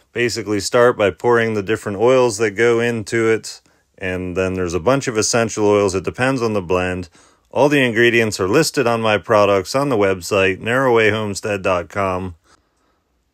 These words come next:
Of course, two of the ingredients in the beard butter is a butter of sorts.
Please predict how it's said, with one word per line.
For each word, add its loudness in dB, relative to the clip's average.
Of -12
course, 4
two 4
of 2
the 0
ingredients -2
in -4
the -4
beard 0
butter 2
is -2
a -4
butter 2
of 0
sorts. -4